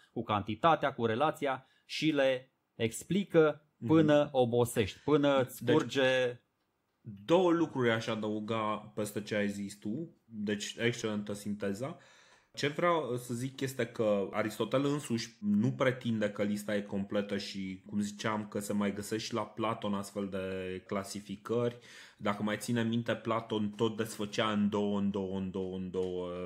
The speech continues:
Speaker 2: fiecare subiect și cumva categorizează fiecare discuție. Deci putem să vedem un fel de urmaș al lui, uh, Platon din punctul ăsta de vedere. Și al doilea lucru este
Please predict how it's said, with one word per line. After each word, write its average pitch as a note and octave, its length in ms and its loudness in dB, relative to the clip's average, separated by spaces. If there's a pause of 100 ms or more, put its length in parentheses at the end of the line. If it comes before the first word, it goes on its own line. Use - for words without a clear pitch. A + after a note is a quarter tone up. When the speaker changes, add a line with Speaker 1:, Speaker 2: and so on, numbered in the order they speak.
(140)
Speaker 2:
fiecare F2+ 880 -6
subiect F#2+ 560 -8
și - 180 -14
cumva F#2 400 -6
categorizează F#2 1400 -8 (440)
fiecare F#2+ 500 -4
discuție. A2 680 -4 (300)
Deci G#2 180 -2
putem G#2 400 -2
să G#2 120 -4
vedem G2+ 520 0 (160)
un G#2 200 -2
fel G#2+ 200 0
de G#2 80 0
urmaș G#2 640 0
al F#2+ 220 -2
lui, F#2+ 380 -2
uh, F2+ 300 -6
Platon F#2+ 500 -4
din F2 160 -12
punctul F#2+ 340 -8
ăsta F#2+ 180 -6
de E2+ 180 -10
vedere. F2+ 600 -8 (580)
Și - 180 -4
al G2+ 160 2
doilea C#3+ 320 2
lucru A2 500 -4 (340)
este A#2 560 0